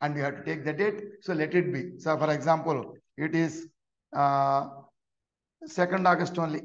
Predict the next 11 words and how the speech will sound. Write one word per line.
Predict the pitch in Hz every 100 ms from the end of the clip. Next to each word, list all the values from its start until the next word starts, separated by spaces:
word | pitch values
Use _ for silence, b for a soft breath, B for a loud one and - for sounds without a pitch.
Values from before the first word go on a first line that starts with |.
| - -
Okay, | 156 165
it | 156
will | 151
take, | 170 160
it | -
will | 160
be | 156 135
second | - 151 165
August | 151 147 -
only. | 143 185 247 - - -
And | 143 151 147